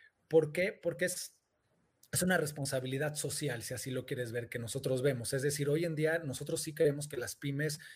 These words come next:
son el futuro en muchos sentidos de este país, y sobre todo es donde están los pequeños empresarios que pusieron todos sus ahorros de cinco años en una empresa. Entonces, eh, la realidad es que los contracargos, eh,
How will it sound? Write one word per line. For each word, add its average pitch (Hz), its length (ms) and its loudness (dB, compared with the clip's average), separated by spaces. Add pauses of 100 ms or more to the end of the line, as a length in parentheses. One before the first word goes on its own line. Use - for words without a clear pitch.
(220)
son 151 220 4
el 170 100 4
futuro 170 440 0
en 147 100 -2
muchos 139 260 -6
sentidos 120 360 -4
de 127 60 -2
este 123 160 -8
país, 113 360 -6
y 131 40 -6
sobre 117 260 -4
todo 151 260 0
es 165 60 0
donde 139 200 2
están 143 200 -2
los 151 120 2
pequeños 160 460 0
empresarios 131 680 0 (320)
que - 100 -2
pusieron 147 540 4
todos 170 260 6
sus 147 160 -2
ahorros 135 320 4
de 120 60 -6
cinco 135 320 -2
años 127 240 -4
en 113 80 -12
una 123 140 -8
empresa. 113 340 -6
Entonces, 151 420 4 (420)
eh, 131 500 0
la 139 200 2
realidad 143 560 2
es 180 180 -2
que 135 600 0
los 127 240 -2
contracargos, 147 1120 0
eh, 120 300 -10